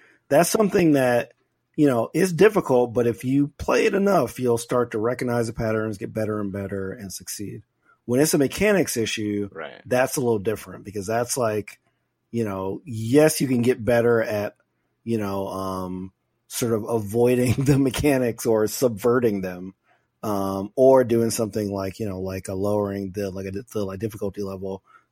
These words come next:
Speaker 1: you know, to, to sort of get around it. You know, as I said, playing on whatever l-, l-, level's fine, but I, I, I would cri-, I would give some criticism to a game where I felt like,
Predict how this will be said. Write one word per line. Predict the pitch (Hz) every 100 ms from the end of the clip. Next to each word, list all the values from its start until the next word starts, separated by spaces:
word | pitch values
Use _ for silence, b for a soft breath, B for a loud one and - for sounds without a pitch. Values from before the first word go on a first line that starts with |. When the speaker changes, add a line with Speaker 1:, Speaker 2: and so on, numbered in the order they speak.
| 113
Speaker 1:
you | 113
know, | 95 92 95
to, | - 110 98 -
to | - 110
sort | - 107
of | 101 98 92 _ b b
get | 110 113
around | 104 117 117 104
it. | 95 - _ b b b b -
You | 127
know, | 98 98 92 -
as | 131
I | 127
said, | 117 143 101 90
playing | - 131 127 123
on | 113 110 101 -
whatever | 107 117 113 110 113
l-, | 113 110 _
l-, | 110 117 120
level's | 117 104 104
fine, | - 110 110 107
but | 101 95 -
I, | 104 107 -
I, | 110 117 120
I | 120 131
would | 147 139
cri-, | 120 139 135
I | 120
would | 127 135 123 117 - b b -
give | 131 117
some | - 143
criticism | - 135 120 117 110 107
to | 110
a | 104
game | 110 110 104
where | 98
I |
felt | 98 104 101
like, | 101 95 95 -